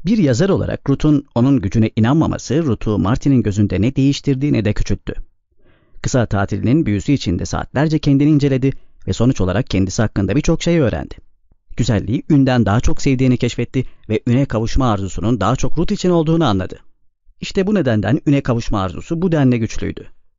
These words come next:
Sevdiği kadının onunla gururlanması, onunla övünmesi için bütün dünyanın gözünde büyük bir insan olmak istiyordu.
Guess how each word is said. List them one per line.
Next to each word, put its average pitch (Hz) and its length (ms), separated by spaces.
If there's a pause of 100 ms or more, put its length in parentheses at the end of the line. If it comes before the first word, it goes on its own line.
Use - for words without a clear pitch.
(540)
Sevdiği 180 320
kadının 151 420
onunla 127 320
gururlanması, 113 840
onunla 117 360
övünmesi 104 460
için - 320
bütün 208 360
dünyanın 113 520
gözünde 98 420
büyük - 260
bir 175 60
insan 165 280
olmak 139 300
istiyordu. - 440